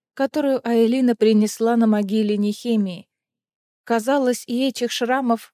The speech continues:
никогда не было. Языки магического пламени стали ярче. Шрамы могли удалить и целители Маевы, но, скорее всего, причина была совсем иной.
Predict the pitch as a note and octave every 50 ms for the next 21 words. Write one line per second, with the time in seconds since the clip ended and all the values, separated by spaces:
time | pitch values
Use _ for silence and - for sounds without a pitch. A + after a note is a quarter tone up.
0 | _ _ - A3+ A#3 A3 - G#3+ A3+ G#3+ A3 A3+ A#3 B3 B3+ G#3+ F3 F3+ E3+ E3+
1 | F3+ F3+ - _ _ _ _ _ _ _ _ _ _ _ _ _ _ - G#3+ G#3+
2 | F#3+ G3 G#3+ - - A#3 A3+ A3 G#3+ G3+ G#3+ - A3 - - - G#3 G#3 G3+ -
3 | - G#3+ A3+ A#3 A#3 A3 A3 G#3+ G#3+ G3+ - - - G#3+ G#3+ G#3+ G#3+ G3+ F#3+ B3
4 | B3+ A#3 G#3+ - - - F#3 F3 - _ _ _ _ _ _ _ _ _ _ _
5 | _ _ _ _ - - A#3+ C4 D4 D4+ C#4+ C4 A#3+ A#3+ A#3 G#3+ B3 B3+ C#4 C4+
6 | B3 G#3+ G3+ A3+ A3+ A#3 C4 C#4+ - - - A3+ G#3 - - A3 A3+ B3 C4 -
7 | C#4 C4 B3+ B3+ B3+ C4+ C4+ C4 G#3 G3+ G3+ F3+ F#3+ G3 F#3 - _ _ _ _
8 | _ _ _ _ _ _ - A3+ A#3 A3+ - - C#4 C#4 C#4+ C#4+ C4+ - - -
9 | B3 C4+ D4+ - - A#3+ A3+ - - C4+ B3 A#3 A3+ G#3 A3+ A#3 A#3 A3 - -
10 | G#3+ - - - A#3 G#3+ A3 - A3+ A3+ A3 A3 G#3+ G3 F3+ F3 -